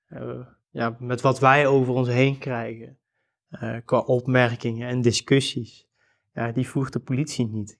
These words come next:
Kijk, ik zeg niet dat de politie nooit niet uitgescholden wordt en dat die ook niet te maken hebben met agressie, zeer zeker wel.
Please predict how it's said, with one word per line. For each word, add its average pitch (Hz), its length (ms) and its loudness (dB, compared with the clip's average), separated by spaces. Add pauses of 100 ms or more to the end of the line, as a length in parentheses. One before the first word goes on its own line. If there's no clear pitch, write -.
Kijk, 127 240 0
ik 135 120 -2
zeg 135 160 2
niet 139 100 2
dat 131 80 4
de 123 60 0
politie 151 300 2
nooit 147 200 4
niet 135 80 0
uitgescholden 135 640 2
wordt 131 300 2
en 127 120 0
dat 123 140 -2
die 123 140 -2
ook 143 100 -6
niet 156 160 -4
te - 80 -12
maken 135 260 -4
hebben 131 180 -8
met 131 140 -8
agressie, 131 520 -6
zeer 131 220 2
zeker 139 340 4
wel. 127 320 0